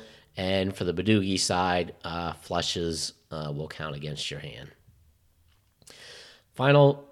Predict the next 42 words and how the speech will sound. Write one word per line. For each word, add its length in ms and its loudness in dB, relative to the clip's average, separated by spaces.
really 360 4
tip 420 4
here, 480 8
only 220 6
a 40 8
couple 320 4
of 100 2
few 180 4
tips 320 6
besides 420 6
remembering 380 8
the 80 8
rules 360 8
to 80 0
get 140 2
you 80 2
started, 400 8
'cause 160 4
there's 160 4
a, 140 -2
<laughs> 40 0
there's 140 6
a 80 4
lot 240 6
going 180 4
on. 180 4
You're 80 2
just 160 -2
gonna 140 2
have 160 2
to 140 6
kinda 160 6
remember. 400 6
It's 200 -6
easy 280 4
just 280 0
for 120 0
these 200 0
couple 360 0
of 120 2
few, 260 0
these 640 -8